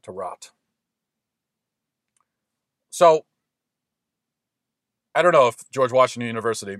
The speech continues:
I don't know if they're gonna cover that story. I don't know if they'll mention that. But, um, if you're trying to create this image of a, of a privileged Christianity,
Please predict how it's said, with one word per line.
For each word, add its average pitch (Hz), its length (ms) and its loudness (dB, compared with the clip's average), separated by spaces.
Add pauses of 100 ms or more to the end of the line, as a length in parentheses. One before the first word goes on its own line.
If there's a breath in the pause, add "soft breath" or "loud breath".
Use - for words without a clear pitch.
I 117 80 -6
don't 120 100 -6
know 120 100 -2
if 113 60 -4
they're 113 100 -6
gonna 107 140 -6
cover 113 280 -8
that 107 200 -6
story. 120 360 -6 (840)
I 117 60 -12
don't 110 100 -8
know 107 60 -4
if 101 80 -8
they'll 110 140 -6
mention 110 320 -12
that. 120 180 -10 (2250)
But, 117 280 -2
um, 107 400 0 (2000)
if 123 200 -12
you're 127 100 -8
trying 156 520 0
to 123 200 -6
create 127 540 -8 (200)
this 110 440 -12
image 104 600 -12 (1200)
of 113 180 -2
a, 117 160 -4 (160)
of 113 140 -4
a 113 80 -4
privileged 131 800 -10
Christianity, 98 800 -16